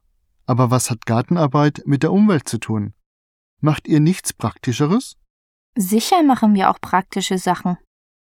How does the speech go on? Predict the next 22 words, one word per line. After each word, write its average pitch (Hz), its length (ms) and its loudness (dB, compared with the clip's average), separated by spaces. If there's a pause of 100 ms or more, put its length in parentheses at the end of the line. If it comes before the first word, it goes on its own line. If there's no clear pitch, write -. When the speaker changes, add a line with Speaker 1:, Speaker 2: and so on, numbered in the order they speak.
(140)
Speaker 2:
Wir 196 220 2
sammeln 202 340 4
Getränkedosen 269 1000 2
und - 240 0
Altpapier 247 560 -2
zum 208 180 0
Recyceln 202 680 0 (440)
und 220 280 0
wir 311 100 4
füttern 311 400 0
im 254 160 4
Winter 233 240 2
Vögel. 202 560 0 (560)
Und - 260 0
wir 349 120 2
machen 320 260 2
auch 247 220 4
ein 220 160 2
Projekt 214 400 0
mit 185 100 -2
Fröschen. - 480 -4 (640)
Speaker 1:
Altpapier 147 880 0